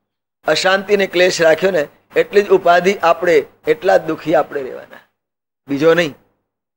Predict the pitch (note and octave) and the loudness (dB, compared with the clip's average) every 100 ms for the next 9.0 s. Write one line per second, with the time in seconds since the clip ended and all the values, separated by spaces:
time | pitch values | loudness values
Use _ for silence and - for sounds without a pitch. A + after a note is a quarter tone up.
0 | _ _ _ _ _ _ _ _ - G#3 | _ _ _ _ _ _ _ _ -2 0
1 | F#3+ G3 A#3 - F3+ G3+ A3+ A3+ G#3+ G#3+ | 2 0 0 0 0 0 0 0 0 0
2 | G#3+ G#3+ A3 G3+ F#3 F3+ E3+ E3 D#3+ C#3+ | 0 2 2 2 0 0 0 0 -2 0
3 | A#2+ - _ _ _ _ _ _ _ _ | -6 -10 _ _ _ _ _ _ _ _
4 | _ _ _ _ - C3 E3+ - - G3+ | _ _ _ _ -8 -2 -2 -2 -6 0
5 | G#3 G#3+ E3 E3 E3+ F3 F3 D#3 D3 D#3 | 4 4 0 0 0 0 -2 -4 0 -2
6 | D#3 C#3+ C#3 C#3 D#3 D#3+ - C3+ D3+ C#3 | -2 -2 0 2 0 -4 -6 -2 -2 0
7 | C3 A#2+ C3 A#2 _ _ _ _ _ _ | -2 -6 -14 -20 _ _ _ _ _ _
8 | _ - - D3+ F3+ G3 F#3 F#3+ F3+ F3 | _ -10 -2 0 2 2 2 2 2 0